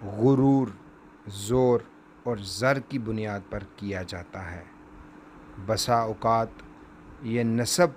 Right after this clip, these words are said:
पर फ़ख्र के पर्दे में भी किया जाता है।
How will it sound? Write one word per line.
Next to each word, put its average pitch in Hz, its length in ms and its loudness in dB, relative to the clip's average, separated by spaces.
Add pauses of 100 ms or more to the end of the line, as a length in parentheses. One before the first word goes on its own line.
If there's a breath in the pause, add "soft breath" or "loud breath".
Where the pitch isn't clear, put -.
पर 120 180 0 (520)
फ़ख्र 143 500 -2
के 151 200 -4
पर्दे 110 440 0
में 135 220 2
भी 113 120 -2
किया 101 320 -4
जाता 92 360 -10
है। 90 260 -12